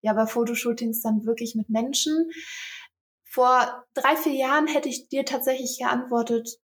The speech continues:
so Porträts, also von Mädels, die vor meiner Kamera stehen und so. Mittlerweile muss ich sagen, dass mich, ähm, Paar-Fotoshootings total, äh, glücklich machen, aber auch vor allem Kindershootings, also letzteres vor allem.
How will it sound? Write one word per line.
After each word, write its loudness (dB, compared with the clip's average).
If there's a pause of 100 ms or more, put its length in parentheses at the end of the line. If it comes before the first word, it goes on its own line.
so -4
Porträts, -2
also 2
von 0
Mädels, 0
die 0
vor -4
meiner 2
Kamera -2
stehen 0
und 0
so. 0 (560)
Mittlerweile 4
muss 0
ich 0
sagen, 4
dass 0
mich, -2
ähm, -2 (240)
Paar-Fotoshootings 0
total, -2
äh, 0 (600)
glücklich 0
machen, -4
aber 4
auch 0
vor 0
allem 2
Kindershootings, -2
also -2
letzteres 0
vor 0
allem. 0